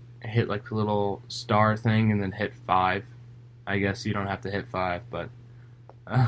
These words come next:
<laughs> you can hit whatever you think. Uh, actually, I think it helps out if you, if some people give it a bad one and some people like it. So I,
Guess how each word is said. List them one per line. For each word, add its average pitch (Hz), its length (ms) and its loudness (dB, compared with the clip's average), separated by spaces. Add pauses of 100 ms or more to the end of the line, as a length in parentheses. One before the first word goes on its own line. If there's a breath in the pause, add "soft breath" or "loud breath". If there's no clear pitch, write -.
<laughs> - 80 -16
you 143 220 8
can 131 180 6
hit 120 240 4
whatever 123 460 6
you 120 260 6
think. 104 480 -2 (680)
Uh, 67 380 -4 (680)
actually, 135 400 4
I 135 80 6
think 165 200 2
it 135 80 2
helps 139 300 0
out 131 200 8
if 117 160 0
you, 113 240 6 (460)
if 120 140 4
some 120 220 2
people 123 180 6
give 113 180 2
it 107 80 2
a 104 40 -4
bad 107 260 2
one 104 180 -2
and 104 200 -2
some 104 240 -2
people 104 440 -2 (400)
like 113 280 0
it. 76 180 -4
So 107 220 2
I, 110 180 4